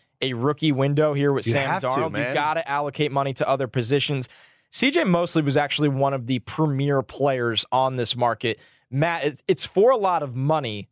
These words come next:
Speaker 1: but putting that aside, how do you feel about this addition?
Speaker 2: I love it.
Speaker 1: It's a great
Speaker 2: Like, no,
Speaker 1: player.
Speaker 2: I, I fucking love it.
Speaker 1: Yeah,
Speaker 2: That's how much I
Speaker 1: yeah.
Speaker 2: like it. I had tweeted on Tuesday when I was fly-, or Monday. God, see, I don't even know what day it is.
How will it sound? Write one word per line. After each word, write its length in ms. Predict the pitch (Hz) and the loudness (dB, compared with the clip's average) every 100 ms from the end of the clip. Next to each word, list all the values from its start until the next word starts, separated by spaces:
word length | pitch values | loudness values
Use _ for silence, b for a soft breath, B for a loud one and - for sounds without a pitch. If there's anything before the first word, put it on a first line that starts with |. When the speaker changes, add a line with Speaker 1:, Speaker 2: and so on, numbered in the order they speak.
| - | -4
Speaker 1:
but 220 | 147 - | -4 -2
putting 300 | 185 202 185 | -2 0 0
that 160 | 165 | 0
aside, 400 | 143 - 143 117 | 0 0 2 0
how 160 | 110 135 | -2 -4
do 60 | 139 | -4
you 60 | |
feel 160 | 123 139 | 0 0
about 200 | 127 113 | 2 -2
this 160 | 107 113 | -6 -8
addition? 340 | 101 92 - | -6 -4 0
Speaker 2:
I 120 | 139 | 0
love 320 | 160 120 151 | 0 -2 -4
it. 100 | 101 - | -6 -10
Speaker 1:
It's 80 | 139 | -2
a 20 | |
great 260 | 160 185 | 0 0
Speaker 2:
Like, 20 | 165 | 0
no, 80 | 170 | 0
Speaker 1:
player. 260 | 170 135 | 0 -2
Speaker 2:
I, 140 | 147 156 | -2 -2
I 40 | |
fucking 640 | - - - 175 170 101 101 | -4 -6 0 0 -2 -4 0
love 220 | 104 95 | 0 -2
it. 140 | 101 | -2
Speaker 1:
Yeah, 80 | 135 | 0
Speaker 2:
That's 140 | 160 151 | 0 -2
how 100 | 135 | -2
much 180 | 131 | 0
I 60 | 131 | 0
Speaker 1:
yeah. 80 | 165 | 0
Speaker 2:
like 220 | 135 120 | -2 -4
it. 220 | - 151 - | 0 0 2
I 180 | 175 208 | 0 -2
had 180 | 175 | -4
tweeted 360 | 131 180 185 175 | -2 0 2 2
on 200 | 143 131 110 | 0 -2 -6
Tuesday 440 | - 208 151 143 | -4 -2 2 2
when 160 | 131 127 | 2 0
I 80 | |
was 160 | 131 113 | -2 -4
fly-, 240 | - 139 | 0 0
or 120 | 120 113 | 0 -4
Monday. 420 | 131 165 104 107 | -4 -4 -6 -4
God, 240 | 131 123 110 | -4 -4 -4
see, 140 | - | -2
I 40 | |
don't 80 | 127 | 0
even 80 | 127 | 0
know 60 | 123 | 0
what 80 | |
day 120 | 117 120 | 0 0
it 60 | |
is. 120 | 104 | -2